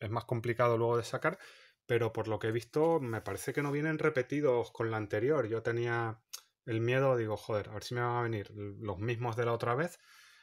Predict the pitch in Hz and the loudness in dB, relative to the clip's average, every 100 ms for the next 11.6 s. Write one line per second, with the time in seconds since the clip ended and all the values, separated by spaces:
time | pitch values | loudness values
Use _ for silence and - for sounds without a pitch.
0 | _ _ _ 117 107 107 104 117 139 170 | _ _ _ 0 2 2 0 0 2 0
1 | - 180 170 180 - 160 147 143 175 143 | 0 2 4 2 0 2 4 2 0 -2
2 | 131 127 113 110 123 175 - _ _ _ | -2 0 0 -2 -4 -6 -10 _ _ _
3 | - - - 117 107 110 110 - 120 101 | -20 -20 -8 -4 -4 -4 -6 -4 -4 -4
4 | 92 - 92 - 90 87 85 87 - - | -8 -12 -14 -14 -14 -12 -14 -16 -20 -20
5 | - - - 107 143 139 139 180 - - | -20 -20 -8 -2 0 2 0 -2 -6 -10
6 | - - 110 104 101 113 - 170 160 113 | -8 -4 -2 -2 -4 -6 -4 0 2 2
7 | 107 151 - - 147 - - - _ - | 2 -2 -2 -4 -4 -8 -20 -20 _ -20
8 | _ _ _ _ _ - - 107 104 110 | _ _ _ _ _ -18 -12 0 2 4
9 | 120 120 113 - 110 - 131 123 - - | 4 4 0 -2 -8 -2 -2 -4 -10 -8
10 | 107 98 113 135 117 156 - 110 98 98 | -4 -4 -2 -2 -2 -2 -4 -4 -6 -6
11 | 98 98 110 127 170 | -6 -4 -6 -6 -10